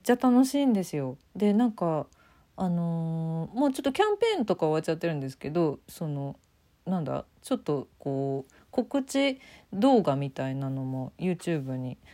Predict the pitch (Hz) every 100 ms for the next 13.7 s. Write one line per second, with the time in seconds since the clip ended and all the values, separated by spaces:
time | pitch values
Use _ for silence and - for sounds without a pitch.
0 | - - 160 - 127 131 - - - 247
1 | 254 233 214 208 196 - 202 220 214 202
2 | 196 196 196 196 - 190 185 180 185 185
3 | 175 185 - 175 170 170 165 - 165 160
4 | 143 147 - 165 165 160 131 131 131 135
5 | - - - - - - 202 170 147 -
6 | 131 139 143 139 - - _ 160 160 160
7 | 160 - 156 147 143 - - - - _
8 | _ _ - 196 294 254 196 - - 127
9 | 101 151 135 135 151 139 120 - - 120
10 | - 127 - 127 139 _ 170 170 - -
11 | 208 254 330 214 160 - _ _ - -
12 | - 170 165 139 151 139 - 143 127 147
13 | 208 208 147 135 135 156 175